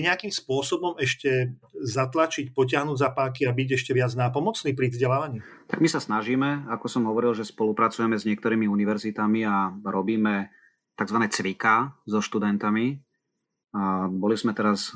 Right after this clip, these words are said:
Speaker 2: a, pozvaní na fitku, a, a rozprávame sa aj s dekanom, a, fakulty o možnostiach, ale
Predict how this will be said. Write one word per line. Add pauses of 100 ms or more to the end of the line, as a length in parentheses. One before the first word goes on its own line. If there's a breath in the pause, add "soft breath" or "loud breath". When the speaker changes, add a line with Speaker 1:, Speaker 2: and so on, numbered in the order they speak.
Speaker 2:
a,
pozvaní
na
fitku, (240)
a,
a
rozprávame
sa
aj
s
dekanom, (160)
a,
fakulty
o
možnostiach,
ale